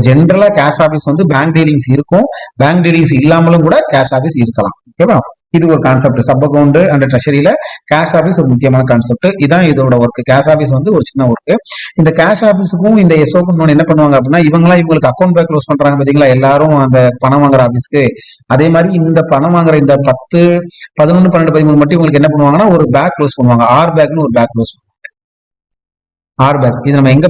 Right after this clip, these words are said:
படிச்சிருக்கோம்னா, வால்யூம் ஃபைவ்ல படிச்சிருக்கோம். நான் already வால்யூம் ஃபைவ் கிளாஸ் முடிச்சிட்டோம். வால்யூம் ஃபைவ் பாருங்கண்ணே. வால்யூம் ஃபைவ்ல வந்து நீங்க இந்த ஆர் பேக் பத்தி சொல்லியிருப்போம். ஒரு கேஷ் ஆபீஸ்க்கு கீழே உள்ள எஸ் ஓ வந்து அந்த கேஷ் ஆபீஸ்க்கு என்ன பண்ணுவாங்கன்னா, ஆர் பேக் க்ளோஸ் பண்ணுவாங்க. இவங்க இவங்களுக்கு ஆர் பேக் க்ளோஸ் பண்ணுவாங்க.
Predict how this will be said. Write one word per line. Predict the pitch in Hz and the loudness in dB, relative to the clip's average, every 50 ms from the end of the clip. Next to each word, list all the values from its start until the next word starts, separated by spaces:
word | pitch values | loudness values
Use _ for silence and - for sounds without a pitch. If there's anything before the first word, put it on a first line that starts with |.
| - | 0
படிச்சிருக்கோம்னா, | 139 135 - - - 147 143 160 165 147 131 | 0 -2 -4 -6 -4 -4 -2 0 0 0 0
வால்யூம் | 135 143 151 147 123 | 0 -2 -4 -4 -2
ஃபைவ்ல | 139 135 151 147 - 131 | -2 0 0 0 -2 -2
படிச்சிருக்கோம். | 120 120 - - - 120 120 - | -4 -4 -6 -8 -6 -6 -6 -2
நான் | - 120 123 | -2 0 0
already | 123 131 160 156 139 | 0 0 0 0 0
வால்யூம் | 127 131 147 147 127 | 0 0 -2 -2 -4
ஃபைவ் | 143 135 - | -4 -4 0
கிளாஸ் | 131 131 139 - - 135 | 0 0 0 -2 -4 -6
முடிச்சிட்டோம். | 131 131 - - - 135 180 - - - - _ _ _ _ _ _ - | -6 -6 -4 -2 -2 -2 -2 -2 -8 -16 -20 _ _ _ _ _ _ -4
வால்யூம் | 139 135 139 143 147 143 127 - | -2 -2 0 0 -2 -2 -2 -2
ஃபைவ் | 135 - 143 143 139 | 0 0 0 0 0
பாருங்கண்ணே. | - 120 117 113 120 156 208 196 - - _ _ _ _ - 147 | 0 -2 0 -2 -2 -2 -2 -4 -6 -10 _ _ _ _ -2 -2
வால்யூம் | 139 147 151 151 147 | 0 0 0 -2 0
ஃபைவ்ல | 147 143 151 156 151 143 143 | 0 0 0 0 0 0 2
வந்து | 139 139 160 220 302 - - - - _ _ _ - 147 | 2 2 0 0 -2 -2 -8 -14 -20 _ _ _ -2 0
நீங்க | 147 139 135 127 127 127 127 127 | 2 2 4 4 2 2 2 2
இந்த | 123 123 123 131 | 0 0 2 0
ஆர் | 147 156 147 | 0 0 0
பேக் | 151 135 143 | -2 -2 -2
பத்தி | 135 131 135 - | -2 -2 -2 -2
சொல்லியிருப்போம். | 135 123 120 117 110 117 117 117 - - _ _ _ - - | 0 0 0 0 0 -2 -4 -4 -6 -14 _ _ _ -4 -2
ஒரு | 135 127 127 | 0 0 2
கேஷ் | 135 135 156 151 - 175 | 2 0 0 0 2 0
ஆபீஸ்க்கு | 160 151 160 156 143 - - 143 127 131 | 0 0 -2 -6 -8 -6 -8 -8 -6 -2
கீழே | 151 165 165 165 | -2 0 2 2
உள்ள | 151 143 131 127 | 2 2 2 0
எஸ் | 120 - - | 0 0 2
ஓ | 151 143 | 2 2
வந்து | 135 135 170 196 | 2 2 2 2
அந்த | 170 151 127 | 0 0 0
கேஷ் | - 135 143 135 160 | 0 0 0 2 0
ஆபீஸ்க்கு | 147 143 - - | 0 0 0 -2
என்ன | 131 135 - | -2 -2 0
பண்ணுவாங்கன்னா, | 127 123 123 139 165 165 135 127 | 0 0 0 2 2 2 2 2
ஆர் | 131 151 - - | 2 0 0 -2
பேக் | 151 - - | -2 -2 -2
க்ளோஸ் | 123 120 120 - - | -2 -4 -4 -2 -2
பண்ணுவாங்க. | 123 120 120 117 127 180 240 - - - - - _ - 160 | -2 0 0 0 0 0 -2 -2 -8 -18 -20 -12 _ -2 0
இவங்க | 160 180 190 208 185 | 2 2 2 2 0
இவங்களுக்கு | 165 196 190 185 170 165 139 | 0 0 0 0 0 0 0
ஆர் | 135 127 127 | 0 0 0
பேக் | 127 120 | -2 0
க்ளோஸ் | 120 120 117 - | -2 -4 -4 -4
பண்ணுவாங்க. | - 120 117 117 117 | -2 -2 -2 -2 0